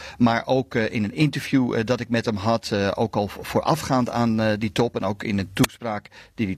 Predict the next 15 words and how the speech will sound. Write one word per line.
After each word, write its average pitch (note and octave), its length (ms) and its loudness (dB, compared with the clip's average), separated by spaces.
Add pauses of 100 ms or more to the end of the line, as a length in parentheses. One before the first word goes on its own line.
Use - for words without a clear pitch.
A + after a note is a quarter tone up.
da-, A2 240 0
eh, G#2 220 2
daar A2+ 260 2
gaf, - 340 0
eh, A2 80 4
tijdens G2+ 340 0
die A2 120 2
gelegenheid, G2+ 640 0 (240)
eh, A2 320 4
noemde D3 440 2
hij B2+ 360 -2
zelfs, A#2 520 0
eh, A2+ 140 2 (140)
de G#2+ 320 2
migranten A2 760 0